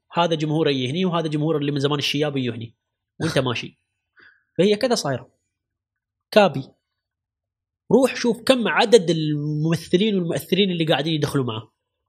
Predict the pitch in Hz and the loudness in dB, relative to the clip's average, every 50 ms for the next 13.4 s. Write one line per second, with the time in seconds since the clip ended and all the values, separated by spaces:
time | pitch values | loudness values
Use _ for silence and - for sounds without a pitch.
0 | _ _ _ _ _ _ - - 170 202 214 208 196 170 175 170 170 160 147 143 | _ _ _ _ _ _ -2 2 4 4 4 2 0 -2 -2 -2 -2 -2 0 0
1 | 202 220 202 190 180 170 190 147 135 156 170 151 143 131 143 127 113 113 _ _ | 0 2 2 0 0 0 0 -2 -2 -2 -2 -4 -4 -2 -4 -6 -6 -8 _ _
2 | _ _ _ _ _ _ _ _ _ _ _ _ _ - 147 170 180 160 160 160 | _ _ _ _ _ _ _ _ _ _ _ _ _ -4 -2 0 0 0 -2 -2
3 | 147 143 143 139 135 127 - - 123 120 117 113 - 117 113 110 110 - _ _ | -4 -4 -4 -4 -4 -4 -4 -6 -6 -6 -6 -6 -8 -8 -10 -10 -12 -14 _ _
4 | _ _ _ _ _ _ _ _ _ _ _ _ _ _ _ _ _ _ _ _ | _ _ _ _ _ _ _ _ _ _ _ _ _ _ _ _ _ _ _ _
5 | _ _ _ _ _ _ _ _ _ _ _ - 185 196 233 226 202 208 233 214 | _ _ _ _ _ _ _ _ _ _ _ 0 0 2 2 2 0 0 0 -2
6 | 143 107 - - _ _ _ _ _ _ _ _ _ _ _ _ _ _ _ _ | -2 -4 -8 -10 _ _ _ _ _ _ _ _ _ _ _ _ _ _ _ _
7 | - - 135 - - - 226 226 - 208 180 175 196 220 202 175 175 160 - - | -4 -2 -2 0 2 2 2 2 2 0 -2 0 -2 0 2 2 0 0 0 -2
8 | 196 190 160 143 139 139 156 - 151 - - 202 214 196 180 151 175 196 196 214 | -2 -2 0 -2 -2 -2 -2 -4 0 2 2 2 4 2 2 2 2 4 4 4
9 | 214 - - - - _ _ _ _ _ _ - - 208 214 208 214 196 185 175 | 2 0 -14 -20 -20 _ _ _ _ _ _ -2 -2 0 0 0 0 0 0 -2
10 | 160 147 - - 147 139 127 - - - - - - _ _ _ _ _ _ _ | -2 -4 -6 -6 -6 -4 -4 -4 -6 -8 -10 -16 -20 _ _ _ _ _ _ _
11 | _ _ _ _ _ _ - 147 151 156 - - 196 208 196 185 180 175 165 190 | _ _ _ _ _ _ -4 -4 -4 -4 -2 2 2 4 4 2 0 0 0 0
12 | 190 185 151 147 139 135 135 131 208 214 214 185 214 196 - - - 147 143 131 | 0 0 -2 -4 -6 -6 -4 -4 -4 0 2 2 2 2 2 0 -2 0 0 0
13 | 120 120 113 107 110 - - | -2 -2 -4 -6 -8 -10 -14